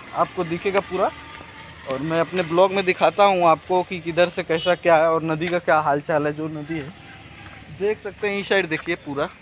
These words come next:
इधर देख सकते हैं कितना प्यारा नज़ारा आ रहा है आपको, देख, देखने को मिल रहा होगा।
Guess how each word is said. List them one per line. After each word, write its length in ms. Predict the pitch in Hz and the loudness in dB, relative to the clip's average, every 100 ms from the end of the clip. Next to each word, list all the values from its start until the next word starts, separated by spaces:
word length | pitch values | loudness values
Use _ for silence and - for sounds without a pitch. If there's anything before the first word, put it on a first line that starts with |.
| - - - - - - | -20 -20 -18 -20 -20 -6
इधर 180 | 165 180 | 2 2
देख 220 | 175 190 | 4 2
सकते 260 | 202 - 196 | 0 -2 -4
हैं 80 | |
कितना 260 | 180 170 185 | -4 0 2
प्यारा 240 | 180 180 | 4 4
नज़ारा 440 | 190 165 160 180 170 | 4 2 4 8 8
आ 20 | |
रहा 120 | 160 | 6
है 80 | 170 | 4
आपको, 260 | 185 - 190 | 2 -4 -6
देख, 180 | 160 - - 147 | -6 -8 -12 -6
देखने 280 | 151 165 | -4 -4
को 80 | 170 | -6
मिल 140 | 165 147 | -6 0
रहा 160 | 147 | 2
होगा। 260 | 139 135 | 2 0